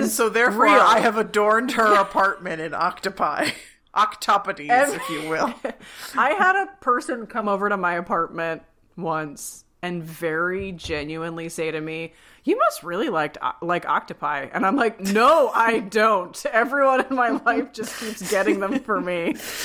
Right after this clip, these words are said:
Speaker 1: So, so far I've gotten you, like, the octopus dish and the octopus secret box. And have I gotten you, oh, and octopus plushie, maybe?
Speaker 2: Octopus plushie. Um,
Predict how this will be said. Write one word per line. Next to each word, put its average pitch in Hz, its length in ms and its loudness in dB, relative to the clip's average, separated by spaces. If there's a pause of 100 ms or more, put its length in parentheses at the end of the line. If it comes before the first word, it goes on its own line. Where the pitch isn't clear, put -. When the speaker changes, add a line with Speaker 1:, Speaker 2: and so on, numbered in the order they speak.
(680)
Speaker 1:
So, 247 280 4
so 339 220 0
far 427 100 4
I've 302 280 4
gotten 240 280 4
you, 220 380 -2
like, 185 300 -4
the 170 120 -2
octopus - 640 -4 (220)
dish - 420 0
and 180 160 -4
the 175 100 -4
octopus - 560 -4
secret 208 400 -6
box. 180 380 0
And 175 100 -4
have 220 140 -2
I 277 60 -4
gotten 339 260 0
you, 349 260 -8
oh, 311 300 2
and 226 220 -2 (480)
octopus 269 400 -2
plushie, - 320 -2 (160)
maybe? 571 500 -2 (420)
Speaker 2:
Octopus 220 500 -4
plushie. 214 920 -4
Um, 185 480 0